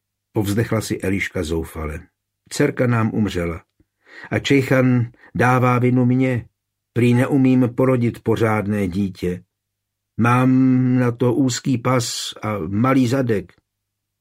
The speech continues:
"Že ten tomu tak rozumí," ušklíbla se Barborka. "A kdo mu to rozmluví? Je to moje vina, podle toho se chová. Už mě nemiluje. Dokonce prohlásil, že mě vyžene."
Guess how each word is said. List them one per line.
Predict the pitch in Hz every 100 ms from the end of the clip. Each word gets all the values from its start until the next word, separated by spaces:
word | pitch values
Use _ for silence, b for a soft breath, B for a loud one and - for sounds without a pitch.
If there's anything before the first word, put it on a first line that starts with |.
| _ _ _ -
"Že | 95 123
ten | 120 135 143
tomu | 156 139 135
tak | 127 120
rozumí," | 120 120 107 147 143 110 90 82 - _ _ -
ušklíbla | 104 - 98 101 95
se | 87 92
Barborka. | 82 85 80 82 78 82 80 _ _ _ _ b b b b b _ _ -
"A | - 123
kdo | 147 147 185
mu | 202
to | 165 143
rozmluví? | 143 120 127 123 104 104 95 95 _ _ _ _ _ -
Je | 139
to | - 156
moje | 135 117 104
vina, | 87 87 95
podle | 98 135 139
toho | 135 131
se | 117 120
chová. | - 87 73 - - _ _ _ _ _ _ _ 117
Už | -
mě | 107 90
nemiluje. | 107 92 78 71 - - _ _ _ _ _ _ B B
Dokonce | 117 127 120 117
prohlásil, | 104 113 113 110 - 107
že | 101
mě | 98 98
vyžene." | 78 73 82 - -